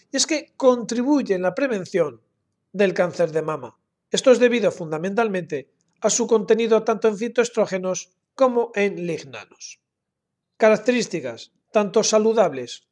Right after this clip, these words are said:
como nutricionales para tenerlo en nuestra dieta.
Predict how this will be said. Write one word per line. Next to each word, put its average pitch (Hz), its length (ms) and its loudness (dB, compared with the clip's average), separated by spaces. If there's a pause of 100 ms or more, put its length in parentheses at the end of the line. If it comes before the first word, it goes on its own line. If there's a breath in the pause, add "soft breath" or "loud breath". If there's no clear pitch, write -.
como 180 220 -4
nutricionales 185 960 -6 (180)
para 202 240 4
tenerlo 247 560 -2 (520)
en 208 180 2
nuestra 151 340 -4
dieta. - 380 -18